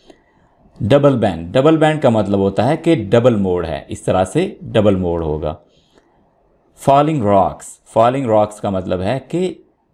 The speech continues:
चट्टानें गिर सकती हैं, यानी चट्टानें गिरने का खदशा है, ख़तरा है। स्कूल क्रॉसिंग, स्कूल के आगे इस साइन को यूज़ किया जाता है, तो इसका मतलब ये है कि स्कूल क्रॉसिंग यानी, अ,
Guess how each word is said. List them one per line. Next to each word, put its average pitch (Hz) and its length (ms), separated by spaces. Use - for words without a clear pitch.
चट्टानें 127 720
गिर 135 140
सकती 123 380
हैं, 139 140
यानी 120 480
चट्टानें 113 480
गिरने 98 360
का 120 420
खदशा 104 440
है, 143 300
ख़तरा 98 380
है। 76 280
स्कूल 151 420
क्रॉसिंग, 92 560
स्कूल 165 440
के 160 240
आगे 113 440
इस - 160
साइन 110 240
को 104 120
यूज़ 101 280
किया 101 160
जाता 95 280
है, 160 260
तो 127 400
इसका 131 280
मतलब 107 300
ये 98 180
है 120 180
कि 165 240
स्कूल 120 480
क्रॉसिंग 110 440
यानी, 120 340
अ, 104 280